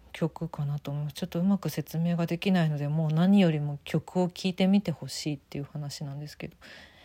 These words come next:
ゆるりさん、お便りありがとうございました。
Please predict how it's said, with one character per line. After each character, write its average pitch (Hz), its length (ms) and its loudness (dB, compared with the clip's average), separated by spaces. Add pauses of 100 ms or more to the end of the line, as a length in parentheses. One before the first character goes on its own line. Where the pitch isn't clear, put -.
(540)
ゆ 196 80 6
る 185 80 6
り 160 80 4
さ 143 140 -6
ん、 131 100 -6
お 143 100 -6
便 180 200 0
り - 120 -12 (240)
あ 147 40 -8
り 165 80 -4
が 196 100 -4
と 139 140 -8
う - 20 -8
ご 139 80 -8
ざ 151 160 -6
い 151 60 -2
ま 160 140 -2
し - 80 -8
た。 - 100 -10